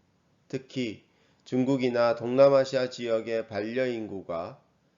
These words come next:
급속히 증가하고 있다는 점을 고려할 때 K-펫 또는 펫 비즈니스의 한류를 기대해 볼 만도 하다.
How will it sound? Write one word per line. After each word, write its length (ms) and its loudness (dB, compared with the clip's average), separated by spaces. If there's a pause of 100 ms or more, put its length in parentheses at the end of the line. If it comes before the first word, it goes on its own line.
(120)
급속히 600 -10
증가하고 480 2
있다는 440 -6
점을 340 -6
고려할 540 -8
때 320 -12 (720)
K-펫 600 -2 (640)
또는 320 -4 (280)
펫 200 -4 (240)
비즈니스의 680 -2
한류를 720 -4
기대해 420 0
볼 160 -2
만도 440 -6
하다. 460 -8